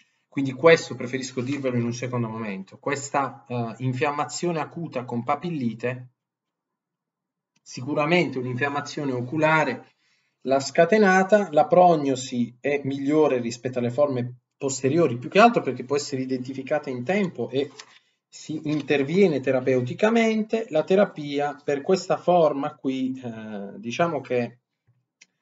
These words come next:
è una terapia, mm,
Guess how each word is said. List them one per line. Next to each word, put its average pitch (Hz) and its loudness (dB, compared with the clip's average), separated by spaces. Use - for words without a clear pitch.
è - -20
una 101 -10
terapia, 120 -2
mm, 98 -10